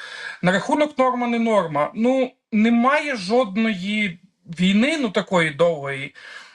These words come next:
де б не було такого. Просто варто розуміти різницю С З Ч і дезертирства, бо С З Ч — це ти втік з наміром повернутися, а дезертирство — це все, прощай оружие і все. І тому воно може варіювати. Там сьогодні, там, не знаю,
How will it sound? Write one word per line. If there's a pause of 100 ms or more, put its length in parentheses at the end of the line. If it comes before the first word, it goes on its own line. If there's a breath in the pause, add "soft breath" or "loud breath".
де
б
не
було
такого.
Просто
варто
розуміти
різницю
С
З
Ч
і
дезертирства,
бо (440 loud breath)
С
З
Ч —
це
ти (100)
втік
з
наміром
повернутися,
а
дезертирство —
це
все,
прощай
оружие (480 loud breath)
і
все.
І
тому
воно
може
варіювати.
Там
сьогодні,
там,
не
знаю,